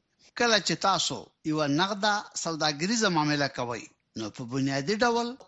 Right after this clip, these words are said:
دا ووهئ، د تاوان خطر له منځه وړئ او د نقصان امکانات مو ځکه کمیږي چې تاسو یو څه پیسې د اعتبار لپاره له بانک سره ساتئ. په لومړي سر کې که تاوان هم ومنئ،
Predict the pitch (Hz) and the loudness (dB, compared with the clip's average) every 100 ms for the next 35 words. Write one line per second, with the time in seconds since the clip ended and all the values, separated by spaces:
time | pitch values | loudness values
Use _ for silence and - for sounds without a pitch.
0 | - 196 175 143 113 107 - - - 113 | 2 4 4 0 -2 -8 -12 -20 -14 -12
1 | 107 139 151 170 160 - 143 180 156 139 | -2 0 4 4 2 -2 -2 0 0 0
2 | 143 196 214 208 220 220 - _ 170 156 | 2 2 2 2 0 -2 -10 _ 0 0
3 | 147 139 143 135 - 202 - 160 147 156 | 0 0 -2 -2 0 0 0 -2 0 0
4 | 160 156 - 139 117 - 190 208 233 185 | 2 2 0 -6 -8 -6 -4 -2 0 2
5 | 170 160 156 208 - _ - 139 175 170 | 2 2 0 -6 -10 _ -6 -2 2 2
6 | - 175 170 - _ 175 151 - 240 226 | 0 -4 -4 -8 _ -4 -4 -2 -2 0
7 | 147 - 135 - 117 143 139 151 180 202 | 0 0 -2 -6 -6 -4 -2 0 2 2
8 | 151 139 147 139 131 - _ _ - 147 | 0 0 0 0 -2 -6 _ _ -6 -4
9 | 135 135 - 123 113 120 107 113 95 - | 0 0 0 -4 -2 -4 -4 -8 -12 -18
10 | _ _ - 123 123 147 214 226 202 220 | _ _ -8 -4 0 0 2 0 0 -4
11 | 214 190 170 165 185 156 143 160 165 208 | -4 -2 0 2 0 0 0 0 2 2
12 | 202 214 | 0 -2